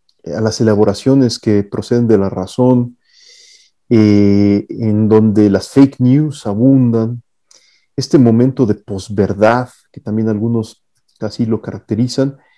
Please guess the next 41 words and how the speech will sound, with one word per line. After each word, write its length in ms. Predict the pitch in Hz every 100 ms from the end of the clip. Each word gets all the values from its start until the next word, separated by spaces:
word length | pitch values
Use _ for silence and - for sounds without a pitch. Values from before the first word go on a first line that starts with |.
| _ _ _ _ -
eh, 260 | 117 120 127
es 120 | 120
muy 180 | 160 196
nocivo, 640 | 147 - 135 123 98 90 _ _ _ _ _ _
porque 240 | 117 151
hace 200 | 143 151
que 100 | 117
gente, 580 | - 135 131 - 98 101
gente 420 | - 113 120 135
buena, 380 | 107 113 113 98
gente 280 | 113 113 117
sana 380 | - 110 110
que 120 | 98 104
convive 400 | 98 104 113 110
con 140 | 101
nosotros, 500 | 101 - 127 - 127
muchas 280 | 123 123 113
veces 320 | 117 131 - - -
caiga 320 | 143 156 143
en 100 | 127
las 200 | 110 -
trampas 600 | 120 123 240 131 - _ _ _ _ _
de 100 | 113
la 100 | 117
pseudociencia, 920 | - 143 151 123 123 123 120 127 143 _ _ _ _ _ _ _
en 180 | 123 123
la 180 | 120
trampa, 600 | - 123 165 - 123 110 - _ _ _ _
eh, 240 | 117 107 101
de 120 | 104
la 160 | 98
posverdad, 760 | - 139 123 110 110 113 120 - _ _
en 180 | 127 110
la 160 | 101 -
trampa 500 | 147 135 160 151 117
de 100 | 107
las 180 | 101 -
teorías 280 | 113 117
de 60 | 117
la 140 | 107
conspiración. 800 | - 101 - 107 98 - 113 117